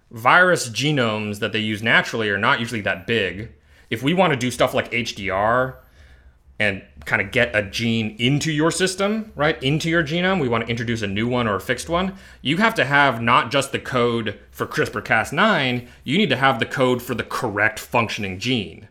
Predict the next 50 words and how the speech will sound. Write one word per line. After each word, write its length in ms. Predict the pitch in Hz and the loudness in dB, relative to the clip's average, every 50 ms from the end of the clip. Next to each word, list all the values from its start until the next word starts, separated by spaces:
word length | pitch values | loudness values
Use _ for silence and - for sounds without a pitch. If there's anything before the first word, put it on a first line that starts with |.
| _ _ _ _ | _ _ _ _
And 100 | - 123 | 0 0
that's 140 | 165 190 - | 0 2 2
a 20 | 131 | 0
lot 380 | 104 95 104 110 120 120 113 | -2 0 2 4 4 4 4
of 100 | 104 104 | 2 -2
D 160 | 101 113 110 | -2 -4 -2
N 100 | 107 104 | -2 0
A 200 | 107 107 107 104 | 0 0 0 -2
to 80 | 101 - | -2 -2
shove 320 | - - - 110 104 104 | -2 -2 0 0 0 0
into 180 | 104 101 101 98 | -2 -4 -2 -4
a 40 | 95 | -4
little 240 | 95 101 104 101 - | -4 -4 -6 -6 -6
tiny 260 | - 104 90 87 85 | -6 -6 -6 -6 -8
virus. 640 | 85 90 92 92 82 80 78 85 - - - - - - - - - - - - | -8 -6 -6 -6 -6 -10 -10 -10 -8 -8 -10 -10 -14 -20 -20 -20 -20 -20 -10 -6
And 160 | 117 120 113 | -4 -2 0
so 180 | 131 131 113 104 | 0 0 0 0
that's 260 | - 131 143 - 143 | 2 2 2 2 2
one 160 | 139 156 143 | -2 -2 0
of 40 | 120 | 0
the 60 | 123 | -2
limitations 640 | 117 120 113 104 - - 220 254 - 175 139 123 113 | -2 -2 -2 -4 -2 0 -2 0 0 0 -2 -2 -2
in 100 | 110 110 | -2 -2
using 240 | 110 113 110 117 104 | -2 -2 -2 -2 -4
these 140 | 104 98 | -4 -4
viruses 520 | 101 139 156 165 147 123 - 123 104 104 113 | -2 4 4 4 4 4 0 -4 -4 -6 -6
is 440 | - 110 107 107 101 98 98 - - - - - - - - | -4 -2 0 0 0 -2 -4 -6 -12 -16 -20 -20 -20 -12 -6
these 260 | 120 117 - - - | -4 -4 -4 -2 0
A 220 | 135 135 139 139 | 2 2 2 2
A 200 | 135 131 120 113 107 | 2 2 0 0 0
Vs, 420 | 107 147 160 151 131 120 110 101 | 0 0 2 2 2 0 -2 -2
the 120 | 120 117 107 | -4 -4 -2
adeno-associated 760 | 104 101 98 117 110 110 110 101 - 117 104 - 117 101 98 | -4 -4 0 0 0 0 0 0 -2 -2 -4 -4 -6 -6 0
viruses, 380 | 117 127 139 131 113 120 98 107 | 2 4 4 4 0 -2 -4 -4
are 80 | 95 | -4
not 340 | 92 98 107 107 123 113 104 | -2 0 0 0 0 0 0
that 320 | 107 98 101 98 87 90 | 0 0 0 0 -4 -8
big. 340 | 98 92 87 76 - 92 101 _ _ _ _ _ _ - | -8 -8 -8 -8 -12 -14 -20 _ _ _ _ _ _ -8
And 160 | 110 104 - | -8 -6 -2
so 140 | - 110 101 | -2 -2 0
there's 220 | 95 113 120 113 | 2 0 0 0
a 80 | 101 - | 0 0
size 360 | - - 175 180 165 135 117 | 2 4 6 4 4 4 2
limit 360 | 120 110 104 104 104 104 101 | -2 -2 -2 -2 -4 -4 -6
that 120 | 101 92 | -8 -6
people 220 | - 120 113 113 98 - | -6 -8 -8 -8 -8 -10
commonly 500 | - - - 127 131 131 127 117 110 104 | -8 0 2 4 4 4 2 -2 -2 -4
run 260 | 98 104 98 95 95 | -2 -2 -4 -2 -2
up 220 | 98 98 - - | -4 -4 -4 -6
to 400 | - 101 82 78 76 80 87 101 | -8 -8 -8 -8 -10 -12 -16 -18